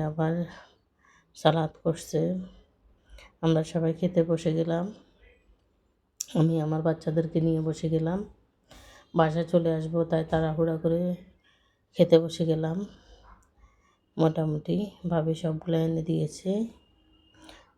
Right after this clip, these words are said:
ডিম, মাছ, গরুর মাংস, মুরগির মাংস। সবাই খাওয়া দাওয়া করতেছে আমার বাচ্চাদেরকে নিয়ে। আমি আমারগুলাকে নিয়ে খেতে বসে গেলাম।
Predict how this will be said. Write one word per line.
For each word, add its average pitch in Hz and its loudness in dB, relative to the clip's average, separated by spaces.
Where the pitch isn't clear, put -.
ডিম, 160 0
মাছ, 160 -2
গরুর 160 0
মাংস, 160 -2
মুরগির 160 -2
মাংস। 156 -4
সবাই 156 2
খাওয়া 160 -2
দাওয়া 156 0
করতেছে 160 -4
আমার 160 0
বাচ্চাদেরকে 165 -4
নিয়ে। 160 0
আমি 160 2
আমারগুলাকে 160 -2
নিয়ে 160 0
খেতে 160 -2
বসে 160 -2
গেলাম। 156 -2